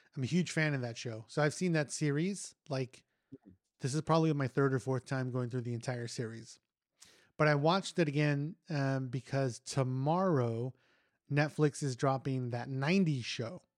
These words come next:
and it takes place in the same house. Red and Kitty are still there. They're, they're, whatever. I won't get into that, but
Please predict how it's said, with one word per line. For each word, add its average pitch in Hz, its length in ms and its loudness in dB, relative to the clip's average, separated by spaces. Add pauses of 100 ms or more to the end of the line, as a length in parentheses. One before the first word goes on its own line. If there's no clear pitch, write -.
(140)
and 147 140 2
it 143 120 -2
takes 147 240 -2
place 143 460 -4 (120)
in 139 120 -6
the 120 60 -6
same 160 260 -4
house. 160 580 -4 (680)
Red 139 220 4
and 160 100 0
Kitty 160 380 2
are 143 80 2
still 156 300 2
there. 156 340 4
They're, 131 300 -4
they're, 127 380 -4 (840)
whatever. 139 520 4
I 143 100 -4
won't 143 180 -2
get 131 120 -2
into 123 180 -6
that, 117 240 -6
but 131 140 -6